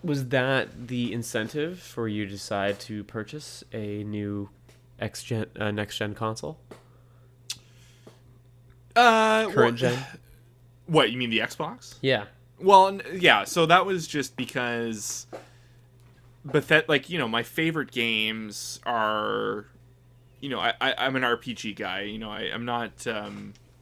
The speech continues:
Speaker 2: I'm not super big into shooters and all that, but, like, historically, like, majority of the games that I play in a year, the triple A, the, or the games that aren't, um, Sony exclusives tend to be, like, Bethesda games. Like, and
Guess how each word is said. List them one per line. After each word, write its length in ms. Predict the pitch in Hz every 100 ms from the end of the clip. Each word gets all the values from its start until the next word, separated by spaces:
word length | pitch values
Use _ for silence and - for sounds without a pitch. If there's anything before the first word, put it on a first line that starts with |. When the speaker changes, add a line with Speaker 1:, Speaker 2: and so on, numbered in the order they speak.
| - -
Speaker 2:
I'm 380 | - - - -
not 160 | 160 151
super 200 | 147 131
big 140 | 117
into 100 | 113
shooters 280 | 104 117 110
and 80 | 104
all 80 | 107
that, 140 | 107
but, 120 | 123
like, 140 | 117 120
historically, 560 | 135 - 160 156 117
like, 200 | 110 107
majority 300 | 117 117 131 143
of 40 |
the 60 | 107
games 240 | 104 107
that 80 | 98
I 60 | 104
play 320 | - 110 107
in 100 | 104
a 40 |
year, 180 | 107 110
the 80 | 104
triple 340 | - 117 113
A, 280 | 104 104 104 - - - _ _ _ _
the, 180 | 151 175
or 100 | 175
the 80 | 170
games 320 | 190 220 233
that 160 | 185 -
aren't, 640 | 127 120 123 - - - - -
um, 460 | 113 98 92 92 87
Sony 400 | - 135 127 120
exclusives 840 | 87 - - 123 110 107 104 - -
tend 240 | - 131 127
to 40 |
be, 460 | 110 110 110 107 80
like, 180 | 101 -
Bethesda 420 | 104 104 98 101
games. 380 | 80 - - -
Like, 120 | 107
and 200 | 107 107